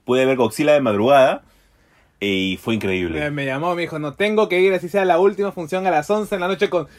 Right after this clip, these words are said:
Speaker 2: cinco personas más".
Speaker 1: Y dicho,
Speaker 2: Nada.
Speaker 1: y dicho y hecho, porque fue un día miércoles, el día siguiente veo los horarios y únicamente había un horario a la una de la tarde.
Speaker 2: Ah, ya la habían, ya la iban a sacar, entonces,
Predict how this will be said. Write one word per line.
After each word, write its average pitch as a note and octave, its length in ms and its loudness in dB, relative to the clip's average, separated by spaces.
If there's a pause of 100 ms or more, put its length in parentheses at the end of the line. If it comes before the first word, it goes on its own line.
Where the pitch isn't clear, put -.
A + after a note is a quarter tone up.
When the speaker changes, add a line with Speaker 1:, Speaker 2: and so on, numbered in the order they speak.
(200)
Speaker 2:
cinco B3+ 420 2
personas G3 380 0
más". D3 180 -4
Speaker 1:
Y C#3 60 4
dicho, D3+ 300 2
Speaker 2:
Nada. G3 160 0
Speaker 1:
y F3 40 -2
dicho A3 240 -2
y B3+ 140 -2
hecho, F#3+ 240 -4
porque G2+ 200 -4
fue B2 100 -10
un D#3+ 80 -6
día D#3+ 140 0
miércoles, D#3 420 -4
el G#2 120 -4
día A#2+ 140 0
siguiente C3 680 -2
veo C3 580 0
los A2 180 -2
horarios B2 480 0
y A2 120 -2
únicamente B2 460 -2
había B2+ 280 0
un C#3+ 160 -6
horario D#3 420 0
a G#2+ 120 2
la G#2+ 100 2
una B2 160 -4
de A2 80 2
la - 60 -12
tarde. E2+ 340 -4 (100)
Speaker 2:
Ah, F3+ 80 -2
ya G#3+ 80 2
la A3 60 2
habían, G#3+ 180 -2
ya G#3 160 0
la A3+ 60 2
iban G3 140 2
a - 20 -8
sacar, G3+ 220 0
entonces, F3+ 280 -6